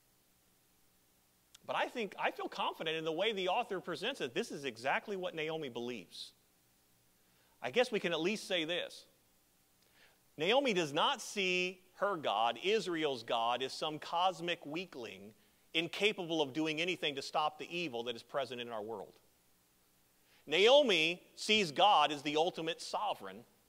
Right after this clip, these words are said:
over everything that's happening in her life. Therefore, right or wrong, Naomi has no qualms claiming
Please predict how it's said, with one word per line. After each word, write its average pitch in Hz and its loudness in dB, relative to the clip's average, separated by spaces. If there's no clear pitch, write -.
over 127 -6
everything 131 -6
that's 123 -8
happening 127 -6
in 107 -10
her 110 -10
life. 110 -8
Therefore, 185 6
right 233 12
or 254 6
wrong, 175 4
Naomi 220 10
has 180 6
no 247 10
qualms 262 4
claiming 147 0